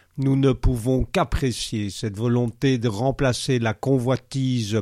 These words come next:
par la fraternité, la compétition par la coopération,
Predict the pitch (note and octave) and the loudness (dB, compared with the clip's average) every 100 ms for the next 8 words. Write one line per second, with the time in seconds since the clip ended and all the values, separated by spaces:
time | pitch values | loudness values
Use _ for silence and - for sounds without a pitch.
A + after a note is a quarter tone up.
0 | - G2+ G2+ - - B2 C#3 A#2 B2 A#2+ | -2 -4 -4 -4 -4 -2 0 0 -2 -2
1 | C3+ C3 A#2+ - - - A#2 A2+ - B2 | 0 0 -2 -12 -20 -6 -4 -2 0 4
2 | - - A#2+ G#2+ - B2+ A2+ G2 G2+ G2 | 4 4 -4 -6 -4 -2 -2 -2 -2 -2
3 | G2+ - C#3+ D3+ - D3 C#3 C3 - C#3+ | -6 0 2 2 2 0 0 -2 0 0
4 | D3 | 0